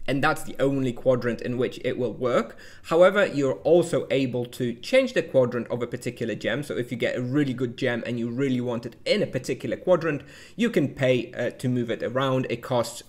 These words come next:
hundred and twenty-five K for, um, lesser, two hundred fifty K for regular, and five hundred K for greater gems. Uh, now, this cost is a fraction of the cost of revealing of the gem, so probably not going to be a big deal. Uh, and the way the switching works, it moves, uh, the gem to be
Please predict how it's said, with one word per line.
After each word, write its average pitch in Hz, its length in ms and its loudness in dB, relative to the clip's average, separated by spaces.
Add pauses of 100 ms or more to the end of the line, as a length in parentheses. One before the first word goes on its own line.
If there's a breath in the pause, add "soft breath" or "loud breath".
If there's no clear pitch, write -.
(100)
hundred 175 240 2
and 156 80 0
twenty-five 139 500 -2
K 123 160 2
for, 120 380 -6
um, 120 640 0
lesser, 214 320 -2
two 160 180 -4
hundred 135 280 -2
fifty 131 180 -6
K 123 800 -2
for 117 140 -8
regular, 139 420 2 (300 loud breath)
and 180 200 2
five 143 300 0
hundred 123 280 -2
K 113 180 -2
for 117 100 -12
greater 120 380 -2
gems. 127 400 -2 (340 loud breath)
Uh, 131 140 0
now, 156 180 0
this 180 220 4
cost 143 260 -2
is 127 120 -4
a 123 60 0
fraction - 460 -2
of 117 120 -4
the 123 80 -2
cost 123 320 -4
of 120 120 -4
revealing 123 440 0
of 113 100 -4
the 120 80 -2
gem, 120 240 0
so 117 140 -4
probably 113 440 -2
not 117 220 -4
going 110 260 -4
to - 140 -14
be 110 180 -4
a - 60 -4
big - 240 -6
deal. 147 380 4 (400 loud breath)
Uh, - 20 -2
and 131 220 2
the 139 60 2
way 143 120 4
the 127 80 0
switching 123 380 -2
works, 117 240 -4
it 98 80 -2
moves, 127 440 0
uh, 117 220 4
the 110 140 -4
gem 120 260 -2
to 117 100 -10
be 113 300 -6